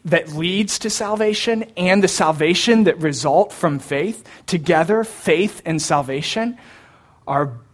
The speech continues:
by grace alone. They are the free gift from God, meaning that the decision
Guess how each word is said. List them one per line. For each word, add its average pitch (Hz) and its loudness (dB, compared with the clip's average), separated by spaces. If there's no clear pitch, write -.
by 156 2
grace 147 0
alone. 151 -2
They 147 0
are 165 4
the 147 -2
free 160 -2
gift 180 0
from 135 -4
God, 135 -6
meaning 165 2
that 151 0
the 156 2
decision 165 0